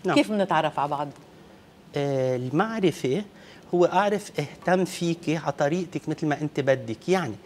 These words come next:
Speaker 1: المعرفة الجنسية مش إنه ننام مع بعضنا قبل الزواج،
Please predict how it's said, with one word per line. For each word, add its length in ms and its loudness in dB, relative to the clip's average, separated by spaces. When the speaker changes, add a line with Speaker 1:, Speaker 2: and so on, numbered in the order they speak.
Speaker 1:
المعرفة 400 0
الجنسية 560 0
مش 280 0
إنه 280 2
ننام 280 4
مع 120 0
بعضنا 420 0
قبل 240 0
الزواج، 540 0